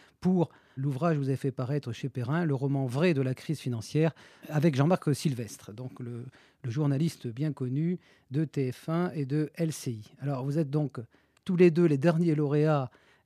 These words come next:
des deux dernières éditions, euh, du prix, euh,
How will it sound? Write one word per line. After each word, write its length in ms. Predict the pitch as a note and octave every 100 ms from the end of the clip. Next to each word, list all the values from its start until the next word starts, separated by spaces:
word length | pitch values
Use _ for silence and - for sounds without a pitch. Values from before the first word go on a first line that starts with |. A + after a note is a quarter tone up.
| C3+
des 160 | C#3
deux 160 | C3+ F#3+
dernières 400 | E3+ D#3+ D#3+ C#3
éditions, 640 | C3+ C3 B2+ - C#3+ B2+
euh, 80 | A#2
du 160 | A#2+ A#2+
prix, 360 | - A#2 A2
euh, 100 | G2+